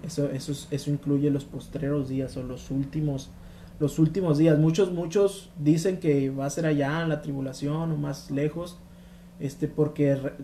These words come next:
eh, literalmente significa los últimos días. Eh, pero bueno, eh, el Señor, el estos últimos días se, se cuentan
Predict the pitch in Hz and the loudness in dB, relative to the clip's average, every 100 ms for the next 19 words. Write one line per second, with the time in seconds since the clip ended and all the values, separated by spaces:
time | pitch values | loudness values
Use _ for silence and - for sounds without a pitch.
0 | - - - 139 131 135 143 143 147 160 | -16 -16 -8 -6 -2 0 2 2 4 4
1 | 165 160 151 135 139 - 160 143 - 160 | 2 -2 0 0 0 2 2 2 4 6
2 | 160 - 180 151 131 147 190 143 - - | 6 4 0 2 2 2 4 2 -4 -18
3 | - - - - - - - - - 214 | -20 -20 -20 -20 -20 -20 -20 -20 -14 -6
4 | 135 135 127 - - - - 139 127 147 | -2 -2 -2 -6 -8 -12 -4 -2 0 0
5 | 135 - - - - - 110 120 - - | -2 -8 -20 -20 -20 -18 -14 -12 -12 -12
6 | - 123 123 135 151 - - - - - | -10 -10 -6 -6 -8 -12 -20 -20 -20 -20
7 | - - - - - - - - - - | -20 -20 -20 -20 -20 -20 -20 -20 -16 -14
8 | - - - - - - - - - - | -12 -16 -18 -20 -20 -20 -20 -20 -20 -20
9 | - - - 135 147 143 151 135 147 160 | -20 -18 -16 -8 -6 -6 -4 -4 0 2
10 | 135 135 143 156 147 127 - - 131 - | 2 2 2 2 -2 -10 -16 -14 -12 -8
11 | 135 135 147 | -8 -2 -4